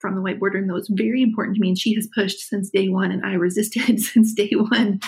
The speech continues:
is this idea of the rhythms, that even if things are crazy, even if you have, like, times when you're traveling a lot or times when you're really deep in, like, a deadline work, you know, like, you're just, like, in sweatpants working at the laptop for hours, whatever,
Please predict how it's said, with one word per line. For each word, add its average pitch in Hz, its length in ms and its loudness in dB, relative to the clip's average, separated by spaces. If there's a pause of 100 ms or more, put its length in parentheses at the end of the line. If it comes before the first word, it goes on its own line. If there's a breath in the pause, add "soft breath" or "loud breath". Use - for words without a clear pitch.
(380 loud breath)
is 220 160 0
this 226 180 2
idea 208 640 2
of 185 400 0 (120)
the 190 160 0
rhythms, 180 880 -4
that 196 120 -2
even 277 280 4
if 277 200 0
things 220 220 6
are 190 60 -2
crazy, 190 280 -4
even 190 160 -2
if 196 80 -4
you 190 100 -2
have, 185 140 -6
like, - 220 -6
times 196 220 -4
when 185 80 0
you're 175 120 -4
traveling 247 460 0
a 240 60 4
lot 220 340 2 (680 loud breath)
or 214 140 4
times 208 240 0
when 190 80 0
you're 180 100 0
really 208 180 0
deep 196 280 -2
in, 190 100 0
like, 185 180 0
a 180 60 0
deadline 196 500 0
work, 190 280 -6
you 190 100 -4
know, 190 80 -4
like, 220 160 -10
you're 302 100 -6
just, - 220 -16
like, - 160 -6 (440)
in 208 400 -2
sweatpants 202 560 -4
working 190 240 -2
at 185 100 -2
the 185 80 -2
laptop 185 440 -2
for - 140 -10
hours, 180 280 -4
whatever, 202 460 0